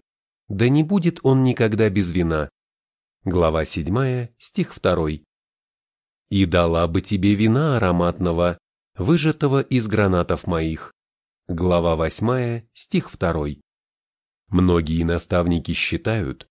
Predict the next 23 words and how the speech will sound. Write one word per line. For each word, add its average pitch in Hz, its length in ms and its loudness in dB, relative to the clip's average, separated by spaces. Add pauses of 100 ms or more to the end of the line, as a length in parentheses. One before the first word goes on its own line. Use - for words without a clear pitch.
(200)
что - 220 -2
некоторые 156 680 2
из 123 240 0
этих 131 280 -4
цитат 131 480 -2
относятся 139 640 -2
к - 80 -4
оральному 101 500 2
сексу, - 500 -6 (760)
то 82 160 2
есть 78 220 -2
к - 80 -16
стимулированию 90 960 0
гениталий 87 600 0
партнера 117 600 0
при 120 160 -4
помощи 107 500 0
рта. 76 400 -6 (800)
Даже 78 460 0
если 73 360 -4
это 82 300 -4
не 69 140 -6
так, - 360 -6